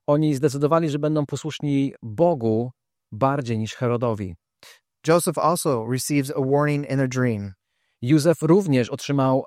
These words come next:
Speaker 1: am, e, e, e, ostrzeżenie w swoim śnie. Dziękuję.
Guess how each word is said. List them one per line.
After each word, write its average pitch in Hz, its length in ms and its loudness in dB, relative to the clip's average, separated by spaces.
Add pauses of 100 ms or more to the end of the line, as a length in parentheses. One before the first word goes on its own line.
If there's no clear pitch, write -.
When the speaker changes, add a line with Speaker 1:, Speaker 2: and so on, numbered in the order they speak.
Speaker 1:
am, 120 480 -2 (340)
e, 117 360 -4 (920)
e, 123 300 -8 (1000)
e, 110 260 -4 (600)
ostrzeżenie 143 560 2
w - 40 -6
swoim 127 220 2
śnie. 107 260 -4 (880)
Dziękuję. 113 240 -20